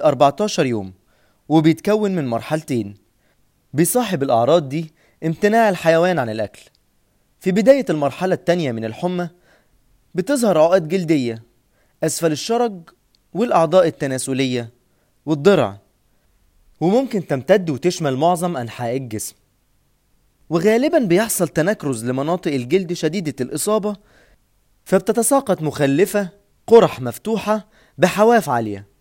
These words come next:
بيطلق عليها سيت فاست. بيسبب المرض التهاب في الأوعية الليمفاوية، وبيسبب ألم في قوائم الحيوان وصدره، وأحيانًا في الرأس والأعضاء التناسلية.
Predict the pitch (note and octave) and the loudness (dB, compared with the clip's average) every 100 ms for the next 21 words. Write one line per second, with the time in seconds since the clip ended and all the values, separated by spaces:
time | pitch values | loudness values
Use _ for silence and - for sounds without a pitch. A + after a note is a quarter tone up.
0 | _ _ D3+ F#3 B3+ B3 D#3+ A#2 B2+ G#3 | _ _ -4 -2 0 0 0 0 0 0
1 | G3+ F#3 - F3 E3 D3 A#2 - - - | 2 0 0 -2 -2 0 0 0 -10 -16
2 | _ _ _ _ _ _ _ _ - A3 | _ _ _ _ _ _ _ _ -4 -2
3 | A3+ D#4 B3+ E3 D#3 A#3 A#3+ F3 - E3+ | 2 2 2 0 2 2 0 -2 -2 -2
4 | D#3+ A3 A#3+ A#3+ - C3 A#2+ C3 D#3+ A#2+ | 2 2 2 0 2 4 4 4 2 0
5 | A2+ C#3+ D3 G3+ G#3 F#3+ _ _ _ - | -4 -4 0 0 -2 -4 _ _ _ -4
6 | E3 A#3 B3 C4+ G#3+ - A3 G#3 F3+ F3+ | 0 0 2 2 2 2 2 0 -2 -4
7 | - F3+ G#3+ E3 C#3+ B2+ B2+ D3 G3 F#3 | 0 2 2 0 -4 -2 0 0 0 -2
8 | G#3 F3 A2+ A2 _ _ _ _ _ - | -4 -4 -6 -10 _ _ _ _ _ -2
9 | D#3+ D3+ F#3 G3+ F3+ E3 - - E3 E3 | 0 2 0 2 0 -4 -8 0 4 4
10 | - - C#3 C3 B2+ B2+ C#3 - D3 D3 | 4 0 0 2 2 2 0 -2 -4 -2
11 | D#3+ B2+ G#2 | -2 -2 -4